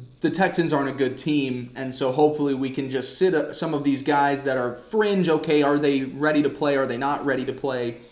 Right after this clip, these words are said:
um, and, and kind of get healthy for the rest of this regular season and hopefully into the playoffs. So,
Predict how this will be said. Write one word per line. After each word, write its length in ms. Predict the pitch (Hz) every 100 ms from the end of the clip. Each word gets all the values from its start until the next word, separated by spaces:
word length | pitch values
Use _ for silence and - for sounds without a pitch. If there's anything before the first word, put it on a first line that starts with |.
| - _
um, 240 | - 120 117
and, 100 | 127 123 127
and 80 |
kind 160 | - 139
of 120 | 127
get 180 | 139 -
healthy 420 | 151 135 131 131
for 140 | 123 131
the 120 | 123
rest 280 | 127 127 135
of 120 | 113
this 160 | 113
regular 440 | - 139 127 120 113
season 360 | - 139 127 110
and 100 | 131
hopefully 400 | 123 127 120 117
into 140 | 113
the 80 | 107
playoffs. 520 | - 147 131 - -
So, 380 | - 127 113